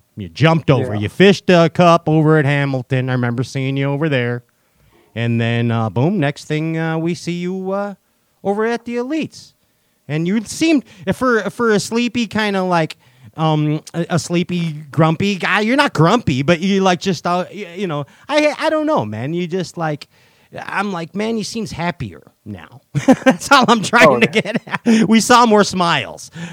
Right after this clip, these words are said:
Speaker 1: Adi, and it seemed like you fit in and, and found your place over there at the elites. And not only did you win Rookie of the Year, you almost won A O Y, bud. I mean,
Speaker 2: Yeah, we were close.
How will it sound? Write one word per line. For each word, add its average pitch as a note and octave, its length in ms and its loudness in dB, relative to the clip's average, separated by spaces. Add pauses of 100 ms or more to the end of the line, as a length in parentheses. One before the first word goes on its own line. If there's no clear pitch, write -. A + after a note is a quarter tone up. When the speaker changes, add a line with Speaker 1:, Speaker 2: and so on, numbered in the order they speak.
(120)
Speaker 1:
Adi, E3+ 400 4
and A3+ 100 4
it G#3 120 0
seemed A3 260 -2
like F#3 240 0
you D#3+ 60 -2
fit E3+ 320 0
in D#3 320 2
and, B2 280 -2
and B2+ 240 -2
found D3 280 -2
your A2+ 100 -4
place C#3 680 -10 (260)
over A2 300 -6
there G2+ 280 -10
at G2+ 140 -10
the A2 160 -10
elites. A2+ 380 -8
And G3+ 100 -2
not A#3+ 240 -2
only E3+ 580 0 (600)
did C#3+ 180 -2
you C#3 160 2
win C3 500 -2 (720)
Rookie A#2+ 480 -4
of F2+ 160 -8
the F#2+ 100 -10
Year, F2+ 380 -10
you B2 340 -6
almost D3 520 0
won E3 240 2
A B3 180 4
O D4+ 120 8
Y, F#2 280 -2
bud. - 340 -20 (960)
I D#3 100 -2
mean, C3+ 280 -4
Speaker 2:
Yeah, E3 240 4
we D#3 140 4
were D#3+ 100 0
close. E3 560 0